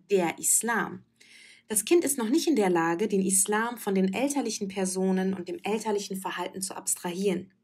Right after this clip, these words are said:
Muslimische Eltern, die ausgeglichen, freundlich,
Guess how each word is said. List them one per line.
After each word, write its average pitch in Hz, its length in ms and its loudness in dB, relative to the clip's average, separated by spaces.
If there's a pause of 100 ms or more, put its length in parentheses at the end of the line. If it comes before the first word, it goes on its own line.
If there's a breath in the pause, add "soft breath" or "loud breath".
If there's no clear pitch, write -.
(640 loud breath)
Muslimische 285 640 6
Eltern, 190 380 2
die 190 200 -2
ausgeglichen, 185 840 -2 (180 soft breath)
freundlich, 214 880 -2